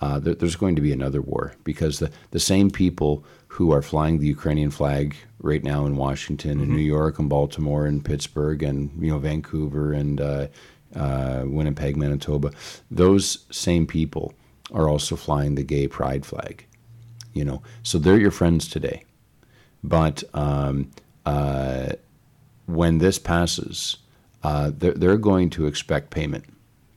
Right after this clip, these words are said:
Speaker 2: Mm-hmm.
Speaker 1: And, and that payment is ideological in nature. Um, and, uh,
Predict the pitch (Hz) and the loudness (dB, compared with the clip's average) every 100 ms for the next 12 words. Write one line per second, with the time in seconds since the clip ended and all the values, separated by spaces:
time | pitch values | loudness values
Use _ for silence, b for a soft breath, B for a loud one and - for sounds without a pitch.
0 | - 95 92 85 78 85 85 - 92 92 | -14 -12 -4 -2 0 2 2 2 0 2
1 | 80 73 76 73 71 69 71 78 - 76 | 2 0 0 0 0 0 0 -4 -4 -4
2 | 73 71 71 - - b b b b b | -2 -4 -6 -10 -10 b b b b b
3 | - 69 69 67 67 - 69 71 71 69 | -6 -2 -2 -2 -4 -4 -4 0 0 -2
4 | 69 69 69 | -2 -2 -4